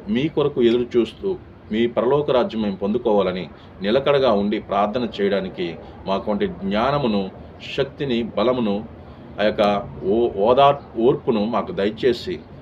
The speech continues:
మీరే మాకు తోడుగా ఉంటారని త్వరలో రానయ్యున్న మా ప్రభువైన యేసు క్రీస్తు వారి నామమున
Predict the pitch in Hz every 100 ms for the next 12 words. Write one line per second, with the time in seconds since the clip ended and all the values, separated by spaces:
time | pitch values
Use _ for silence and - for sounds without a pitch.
0 | - 101 117 143 156 123 107 110 104 104
1 | 107 113 110 92 98 92 90 78 - -
2 | - - - - - 107 120 139 160 113
3 | 107 104 95 95 - - 92 101 135 139
4 | 113 107 98 87 80 - 104 139 139 -
5 | - - - 170 180 - 117 98 90 90
6 | 104 117 90